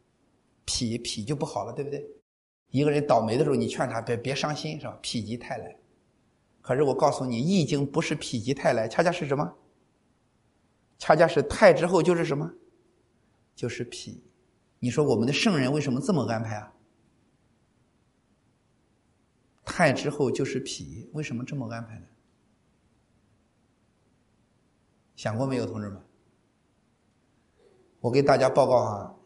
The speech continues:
就我们普通人，就我们普通人啊，一个人啊，一旦取得一点成就，不飘飘然的多不多？反正我观察的也有，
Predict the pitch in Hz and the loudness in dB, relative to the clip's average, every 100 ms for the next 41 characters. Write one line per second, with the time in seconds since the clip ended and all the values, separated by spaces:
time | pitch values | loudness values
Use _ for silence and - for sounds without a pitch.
0 | - 190 175 120 135 135 - - 117 151 | 0 6 8 6 4 0 -4 -6 -2 -2
1 | 160 113 - - _ _ _ _ _ _ | -2 -4 -6 -16 _ _ _ _ _ _
2 | _ _ _ - 156 139 139 135 - 113 | _ _ _ -4 2 4 4 2 0 0
3 | 175 170 113 104 107 - _ _ _ _ | 2 2 0 -2 -10 -18 _ _ _ _
4 | - 131 156 190 135 110 117 110 104 - | -6 0 6 6 6 2 0 -4 -8 -16
5 | _ _ _ _ _ _ - 120 180 190 | _ _ _ _ _ _ -2 4 6 8
6 | 202 202 - 135 117 151 170 147 110 - | 6 4 2 2 4 2 4 2 2 -2
7 | - 120 151 151 117 - 180 - 185 180 | -4 -2 2 2 2 0 -2 2 4 6
8 | 180 165 117 123 147 - - 123 113 - | 6 6 4 2 0 -4 -6 -4 -4 -6
9 | - - _ _ _ _ _ _ _ _ | -14 -18 _ _ _ _ _ _ _ _
10 | _ _ _ _ _ _ _ _ _ _ | _ _ _ _ _ _ _ _ _ _
11 | _ _ _ _ _ _ _ - - 113 | _ _ _ _ _ _ _ -14 -4 0
12 | 120 101 139 135 - 107 107 107 123 110 | 2 4 4 4 2 -4 -4 0 0 0
13 | - | -4